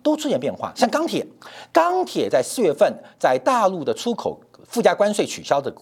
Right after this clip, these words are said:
呃，这个出口退税取消的时候，全球都在缺钢。等到钢品跌的时候，没有人再观察钢的价格了。所以我们看到这市场上的反应，大家特别留意啊。我们看到今天晚上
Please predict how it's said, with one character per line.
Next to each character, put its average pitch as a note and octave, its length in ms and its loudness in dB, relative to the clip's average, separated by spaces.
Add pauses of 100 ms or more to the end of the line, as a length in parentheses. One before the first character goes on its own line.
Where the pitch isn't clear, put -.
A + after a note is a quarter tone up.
呃， A2+ 220 4
这 A2 80 -16
个 A#2 80 -2
出 - 160 -2
口 E3 80 4
退 E3+ 120 0
税 C3+ 120 -4
取 - 160 -12
消 C#3+ 100 4
的 A2+ 80 -4
时 - 60 -10
候， G#2+ 200 0 (200)
全 E3+ 280 2
球 C3+ 200 -2
都 A#2 180 0
在 A2+ 80 2
缺 - 240 -8
钢。 G2 220 -2 (420)
等 A#3+ 100 8
到 C#4+ 100 6
钢 E4+ 200 2
品 F#3+ 180 -4
跌 - 160 -4
的 D#3+ 140 2
时 - 100 -8
候， F#2+ 240 -4 (200)
没 D3+ 240 2
有 C3 160 2
人 F2 200 -8 (220)
再 B2+ 180 4 (120)
观 E3 200 2
察 D#2 240 -12 (160)
钢 B2+ 240 -2
的 F#2 120 -10
价 - 260 -4
格 - 120 -20
了。 - 140 -18 (320)
所 - 160 4
以 F#4+ 40 6
我 C#4+ 100 4
们 A#3 100 -2
看 F#3+ 180 -4
到 B2 180 2
这 G3+ 100 -6
市 - 260 2
场 - 160 -6
上 C#3+ 140 -6
的 A2+ 60 -4
反 F2 200 -4
应， A2 80 -6
大 D3 80 2
家 C#3 120 0
特 - 320 0
别 G#2+ 260 0
留 A2 240 -4
意 E3 100 -2
啊。 F2 80 2 (380)
我 G#3 80 6
们 C4+ 80 0
看 F4 180 4
到 F#3+ 300 2 (420)
今 F#4 220 4
天 E4+ 260 4
晚 - 240 4
上 C3 180 2